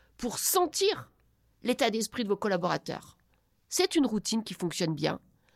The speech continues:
reprendre le pouvoir sur son agenda. Le deuxième conseil, c'est un conseil qui nous vient du design thinking.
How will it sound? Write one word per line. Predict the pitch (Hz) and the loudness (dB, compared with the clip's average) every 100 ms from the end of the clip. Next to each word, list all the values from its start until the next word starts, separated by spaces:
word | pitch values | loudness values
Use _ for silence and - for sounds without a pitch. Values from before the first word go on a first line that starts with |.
| _ | _
reprendre | 175 294 - 269 220 | 2 4 6 2 4
le | 190 | 0
pouvoir | 208 196 220 | 0 2 2
sur | 202 - | 0 -4
son | 185 | 0
agenda. | 170 165 143 - - _ _ _ _ _ _ _ _ _ _ _ | 0 0 -2 -6 -12 _ _ _ _ _ _ _ _ _ _ _
Le | - | 0
deuxième | 214 330 381 | 4 4 4
conseil, | - 311 - 330 415 - _ _ _ _ _ _ _ - | 2 -2 2 2 0 -2 _ _ _ _ _ _ _ -10
c'est | - 302 | -8 -4
un | 339 | -4
conseil | 320 320 381 | -4 -2 -2
qui | 320 285 | 0 -2
nous | 277 | 0
vient | 311 | 0
du | 254 226 | 0 0
design | 254 254 240 | 2 2 0
thinking. | 254 226 - 170 151 | -2 -2 -2 -6 -6